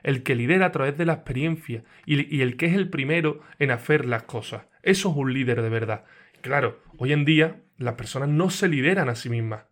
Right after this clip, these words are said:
¿Cómo van a liderar a otros? Por eso es tan necesario el autoliderazgo hoy en día. Y para mí esto sería lo más necesario: autoconocimiento, aprendizaje, disciplina y orden, físico,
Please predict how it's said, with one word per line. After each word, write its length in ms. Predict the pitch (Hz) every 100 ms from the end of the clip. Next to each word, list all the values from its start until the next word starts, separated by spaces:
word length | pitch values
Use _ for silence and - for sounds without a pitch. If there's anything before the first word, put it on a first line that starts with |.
| _
¿Cómo 240 | 180 180
van 160 | 170 160
a 60 |
liderar 340 | 135 127 127 120
a 80 | 123
otros? 440 | 165 - - - _ _ _ -
Por 100 | 117
eso 380 | 147 - 143 -
es 120 | 127
tan 200 | - 139
necesario 480 | 135 131 117 151 147
el 60 |
autoliderazgo 800 | 123 113 120 110 113 110 120 113
hoy 120 | 110
en 120 | 107 107
día. 260 | 107 98 _ - - - _ _
Y 420 | 156 143 139 _ _ _
para 200 | 156 143
mí 240 | 156 190 -
esto 240 | 160 165
sería 260 | 165 160 160
lo 100 | 151
más 140 | 147
necesario: 540 | 143 143 123 139 160 127
autoconocimiento, 1120 | 117 113 113 110 123 127 147 131 139 131 131 - - -
aprendizaje, 880 | - 113 120 117 113 151 127 127 131
disciplina 560 | 127 120 135 113 139 131
y 100 | 127
orden, 480 | 147 127 123 123 120 - _
físico, 800 | - 175 170 139 123 127 127